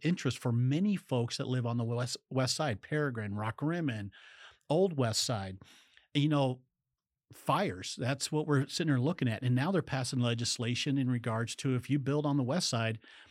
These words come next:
it's gonna cost you a bit more to meet current code than it is if you build out in Falcon. But folks that,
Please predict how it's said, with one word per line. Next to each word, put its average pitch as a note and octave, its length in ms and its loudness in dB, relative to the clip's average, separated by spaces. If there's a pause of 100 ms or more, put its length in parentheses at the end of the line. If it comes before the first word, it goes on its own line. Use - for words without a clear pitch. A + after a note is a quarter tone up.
(360)
it's C#3 140 2
gonna F3 180 0
cost - 420 -6
you D3 120 2
a A#2 60 2
bit A2+ 280 -2
more C3 440 2
to B2+ 180 -6
meet C3 320 0
current D3 420 0
code A2 480 -2 (380)
than C#3 140 4
it B2+ 100 0
is C3 200 0
if B2+ 120 -2
you C3 80 0
build A#2 260 -2
out G#2+ 160 -6
in G#2+ 60 -12
Falcon. B2+ 500 -8 (720)
But C#3 320 4 (1300)
folks - 500 0
that, C3+ 160 2